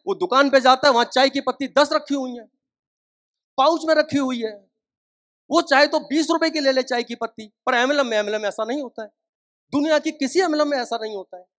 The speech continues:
सबने मुश्किल से रखेंगे वो तीन या चार चाय की पत्ती। अब उस, आपको उसी में छाटना है,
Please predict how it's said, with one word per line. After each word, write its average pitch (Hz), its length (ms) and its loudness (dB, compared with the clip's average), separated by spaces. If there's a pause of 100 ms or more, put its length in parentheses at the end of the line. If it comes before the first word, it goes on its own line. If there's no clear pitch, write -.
(240)
सबने 294 340 0
मुश्किल 226 400 -4
से 277 120 6
रखेंगे 262 360 2
वो 226 140 4
तीन 269 240 -2
या 220 120 0
चार 220 260 -4
चाय 240 180 -4
की 226 120 -12
पत्ती। 214 320 -8 (920)
अब 262 120 2
उस, 277 180 -2 (100)
आपको 302 300 4
उसी 294 240 0
में 339 120 0
छाटना 254 380 0
है, 214 120 -10